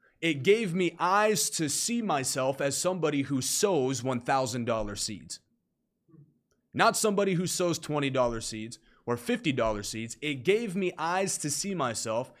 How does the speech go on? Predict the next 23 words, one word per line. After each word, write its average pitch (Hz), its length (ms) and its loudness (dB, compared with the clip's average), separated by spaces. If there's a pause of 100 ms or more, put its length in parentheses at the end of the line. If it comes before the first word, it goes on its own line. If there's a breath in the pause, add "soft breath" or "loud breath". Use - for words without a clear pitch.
(160 soft breath)
as 131 300 -4
I'm 208 340 4
now 196 220 4
somebody 135 760 0 (260 soft breath)
that 143 180 0
sows 156 520 2
one 135 200 2
thousand 165 460 0
dollar 143 280 2
seeds 120 400 -4
into 107 180 -6
men 104 200 -6
of 92 100 -14
God. 90 220 -10 (2750)
And 160 120 0
it 120 200 -4
broke 196 380 2
poverty 151 420 2
off 135 220 2
of 127 100 -4
my 123 100 2
life 123 280 0
forever, 117 400 -4